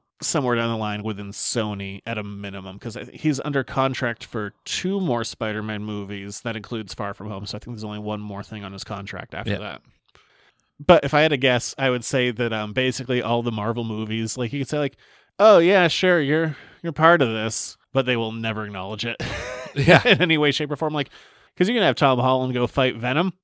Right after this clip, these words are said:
Speaker 1: or Carnage or whatever. I don't know if Carnage lives to this movie. I didn't see it.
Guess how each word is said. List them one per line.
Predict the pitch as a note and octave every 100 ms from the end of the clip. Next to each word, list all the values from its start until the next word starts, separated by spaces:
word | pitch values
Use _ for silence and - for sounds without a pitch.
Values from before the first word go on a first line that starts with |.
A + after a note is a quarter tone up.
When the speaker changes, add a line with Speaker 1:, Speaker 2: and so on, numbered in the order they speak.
| - -
Speaker 1:
or | B2+
Carnage | G#2+ C3 C#3+ E3 D#3+
or | C#3 A2+ A2 - -
whatever. | C3+ C3+ D#3+
I | B2
don't | B2
know | G#2+
if | F#2+
Carnage | G#2+ G#2 F#2+
lives | A2 A#2
to |
this | A2 A2+
movie. | B2 A#2+
I | G#2+
didn't | G2+
see | F#2+
it. | G2+